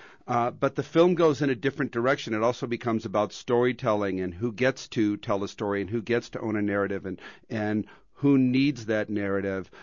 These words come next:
Um, so it's so much more than just a documentary. I, I'm very sad to see it passed up for, uh, well, I would have loved to see it get a Best Picture nomination, but at least a Best Documentary nomination. I think it was shortlisted or it was close to that. It got a lot of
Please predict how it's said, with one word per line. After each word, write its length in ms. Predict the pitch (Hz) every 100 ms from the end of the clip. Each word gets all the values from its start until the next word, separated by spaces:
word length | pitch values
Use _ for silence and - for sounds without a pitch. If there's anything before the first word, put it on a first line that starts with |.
| -
Um, 440 | - 107 104 107 110
so 280 | - - 117
it's 140 | 117 -
so 160 | 143
much 260 | 147 135 -
more 200 | 120 113
than 140 | 107
just 240 | 120 110 110
a 20 |
documentary. 760 | 101 98 107 98 104 - 98
I, 240 | 101 101 101 101
I'm 140 | 110 - -
very 840 | 117 127 131 135 110 123 175 156
sad 300 | - 131 113
to 60 | 113
see 180 | 123
it 120 | 113 -
passed 300 | 107 104 107
up 180 | 104
for, 380 | - 107 101 107 -
uh, 240 | 107 101 - -
well, 240 | 139 117 - _
I 80 | 135
would 100 | 131
have 100 | 113
loved 200 | 113 90
to 80 | 110
see 160 | 113
it 80 | 98
get 140 | 107
a 40 | 101
Best 320 | 82 110 -
Picture 300 | 120 113 113
nomination, 720 | 98 95 95 98 98 104 98 - - -
but 140 | 123
at 100 | 117
least 240 | 113 127 -
a 60 |
Best 240 | 110 107 -
Documentary 600 | 104 - 107 104 101 95
nomination. 600 | 90 90 87 85 - 85
I 40 |
think 200 | 98 90
it 60 | 87
was 220 | 87 -
shortlisted 800 | - 113 107 113 107 - 104 95
or 180 | 92 90
it 80 |
was 180 | 101 92
close 240 | - 110 107
to 120 | 101
that. 200 | 92 92
It 100 | 90
got 160 | 104 101
a 60 |
lot 220 | 95 107
of 120 | 107